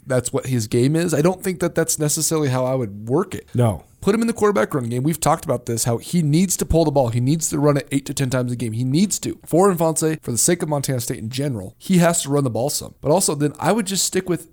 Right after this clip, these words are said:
Speaker 1: the, the, the bludgeoning run game and then just taking these deep shots, deep shot after deep shot after deep shot. And it's only to a couple guys. I don't know why they're not getting deeper in that bag. Um,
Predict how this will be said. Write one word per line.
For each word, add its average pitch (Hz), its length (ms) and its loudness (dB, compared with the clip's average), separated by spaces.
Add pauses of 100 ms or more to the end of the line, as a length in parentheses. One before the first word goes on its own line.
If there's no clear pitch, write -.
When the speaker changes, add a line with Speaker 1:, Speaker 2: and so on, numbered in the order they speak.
(100)
Speaker 1:
the, 143 120 -2 (140)
the, 139 460 -6 (120)
the 147 120 -2
bludgeoning 160 540 0
run 156 240 2
game 139 240 0
and 131 120 -4
then 143 140 0
just 151 220 -4
taking 202 300 -2
these 147 160 -6
deep 226 200 -4
shots, - 300 -6
deep 220 160 -6
shot 202 160 -2
after - 160 -12
deep 196 180 -8
shot 185 140 -6
after 180 160 -14
deep 180 180 -10
shot. - 260 -8 (380)
And 147 100 -2
it's 139 160 -4
only 185 340 -4
to 165 180 -4
a 156 40 -2
couple - 240 -8
guys. 143 280 -2
I 139 60 -2
don't 139 100 -8
know 139 80 -4
why 120 200 -2
they're 139 100 2
not 131 200 -4
getting 127 220 -8
deeper 135 240 0
in 139 80 0
that 113 180 -4
bag. 117 380 -4 (160)
Um, 113 480 -4